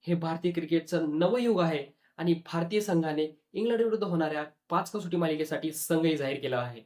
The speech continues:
तर या संघात कोणकोणते खेळाडू निवडले गेलेत, कोणते खेळाडू निवडले गेले नाहीयेत, या व्हिडिओमध्ये आपण पाहूयात.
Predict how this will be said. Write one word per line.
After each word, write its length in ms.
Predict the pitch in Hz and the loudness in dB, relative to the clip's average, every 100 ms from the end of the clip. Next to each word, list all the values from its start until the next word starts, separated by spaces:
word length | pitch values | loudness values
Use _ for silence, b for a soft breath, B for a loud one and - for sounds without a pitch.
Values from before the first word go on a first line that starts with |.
| _ _ _ - | _ _ _ -2
तर 40 | |
या 140 | 170 175 | 2 2
संघात 360 | 175 175 180 180 - | 2 2 0 -2 4
कोणकोणते 420 | 226 254 262 254 | 4 6 2 0
खेळाडू 320 | - 220 214 | -2 -2 0
निवडले 360 | 190 214 208 190 | 6 8 6 6
गेलेत, 320 | 170 165 165 - | 4 4 0 0
कोणते 260 | 175 190 180 | 0 0 -2
खेळाडू 180 | 170 | 0
निवडले 400 | 165 165 180 180 | 2 2 2 0
गेले 280 | 170 160 185 | 0 0 2
नाहीयेत, 360 | 165 147 151 156 - _ _ - | 2 0 -2 -6 -8 _ _ -4
या 160 | 143 | 0
व्हिडिओमध्ये 380 | 170 170 170 160 | 2 4 2 0
आपण 160 | 160 165 | -2 0
पाहूयात. 380 | 165 151 151 | 0 0 0